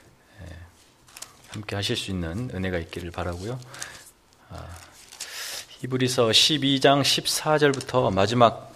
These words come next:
이십구 절까지 우리 오랜만에 남자 성도 한 절, 여자 성도 한 절 이렇게 교독하겠습니다.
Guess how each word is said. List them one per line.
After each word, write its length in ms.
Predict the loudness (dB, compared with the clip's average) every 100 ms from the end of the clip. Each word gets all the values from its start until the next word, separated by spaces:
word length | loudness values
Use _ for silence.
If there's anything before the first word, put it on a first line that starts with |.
| -12
이십구 560 | -6 -2 -2 -4 -4 6
절까지 800 | 8 8 2 -4 -4 -6 -6 -8 -16 -20 -20 -20 -20 -20 _ _ -14
우리 280 | -10 -10 -12 -12
오랜만에 420 | -6 0 2 2
남자 380 | 4 2 6 6
성도 320 | 4 -2 0
한 160 | 0 0
절, 240 | 0 2
여자 240 | 2 4 2
성도 260 | 0 -2
한 80 | -2
절 120 | -2
이렇게 540 | -4 -4 -6 -8 -8 -8
교독하겠습니다. 1160 | -8 -4 -4 -6 -10 -6 -4 -4 -6 -8 -10